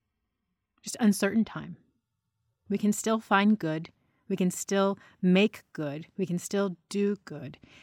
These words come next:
We can still put positivity in the forefront. So I just, again, wanted to come on, give you a bonus episode, and tell you guys that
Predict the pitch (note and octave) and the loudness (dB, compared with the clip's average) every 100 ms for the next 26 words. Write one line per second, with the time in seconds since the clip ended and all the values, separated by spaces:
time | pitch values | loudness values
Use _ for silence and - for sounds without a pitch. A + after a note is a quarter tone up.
0 | _ F#3 F3 F3 - - F#3+ F#3+ F#3 _ | _ -2 0 -2 -4 0 2 2 0 _
1 | _ _ _ _ _ _ _ _ _ _ | _ _ _ _ _ _ _ _ _ _
2 | A3+ F#3+ - F#3+ F3 E3 - G3+ F#3+ D#3 | -4 -4 -2 -2 -2 -6 -4 -2 0 -2
3 | C#3+ D3 _ _ _ _ F3 D#3+ - D3 | -4 -8 _ _ _ _ -6 -6 -6 -10
4 | C#3+ A#2 A2+ _ _ _ _ _ _ _ | -10 -16 -18 _ _ _ _ _ _ _
5 | _ _ _ - A#3+ A3 G#3 - G#3+ G3 | _ _ _ 0 6 8 8 4 2 2
6 | A3 - G#3+ F#3+ F3+ F3+ F#3 _ _ _ | -2 0 -2 0 2 0 -4 _ _ _
7 | _ F#3+ F#3 F3+ F3+ - G3 F#3+ E3+ E3+ | _ 0 2 0 -4 -6 -6 -4 -2 -2
8 | E3+ E3+ _ - F#3 G#3 F3+ F3 F3+ - | -2 -4 _ -8 -2 0 0 0 -2 -4
9 | E3 F#3 - E3+ D#3+ F3 F3 - F3 E3+ | -8 -8 -6 -4 -4 -2 -4 -4 -4 -4
10 | E3+ D#3+ D#3 D#3+ - - - _ _ _ | -2 -2 -2 -2 -4 -6 -10 _ _ _
11 | - E3+ D#3+ D#3 - | -6 -2 0 -2 -8